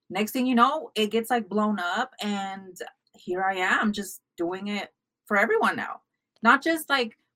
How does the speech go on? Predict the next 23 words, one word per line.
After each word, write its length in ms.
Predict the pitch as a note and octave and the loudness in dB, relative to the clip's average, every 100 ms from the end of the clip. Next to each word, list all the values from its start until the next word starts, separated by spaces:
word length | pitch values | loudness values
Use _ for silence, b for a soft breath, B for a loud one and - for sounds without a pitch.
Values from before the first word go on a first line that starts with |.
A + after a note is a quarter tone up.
| _ _ _ _ _ _ _ G#3 | _ _ _ _ _ _ _ -2
Hispanic, 840 | G#3+ G3+ - F3+ G3+ B3+ C#4 A3 | -2 -2 -2 0 0 0 -2 -2
but 140 | A3 | -2
also 680 | - A3+ - B3 B3 A#3 - _ - | 0 -4 -2 -2 0 0 -4 _ -2
any 240 | G#3+ B3 | 0 0
type 220 | B3 G#3+ | -2 -4
of 140 | G#3 G#3 | -4 -4
food. 260 | G#3+ G#3+ | -2 -2
Like, 180 | F3+ F3 | -4 -4
I 120 | G3 | -2
love 260 | G#3 A3+ A3+ - | 0 -2 -2 -8
every 240 | G3 G#3 G#3 | -8 -4 -4
type 220 | G#3 G3 | -4 -8
of 120 | G3+ | -10
food, 320 | G3 G3 G#3 - | -8 -6 -8 -8
and 340 | G3 F#3+ F#3 - - | -8 -8 -12 -14 -6
I 140 | F#3+ | -6
think 240 | G#3 A3 A3 | -4 -2 -2
that's 160 | G#3 | -2
what 80 | G#3 | -4
I 80 | F#3+ | -4
love 160 | F3+ F#3 | -4 -4
about 340 | F3+ F3 - b b _ | -2 -2 -2 b b _
my 260 | F3 F3 | -10 -8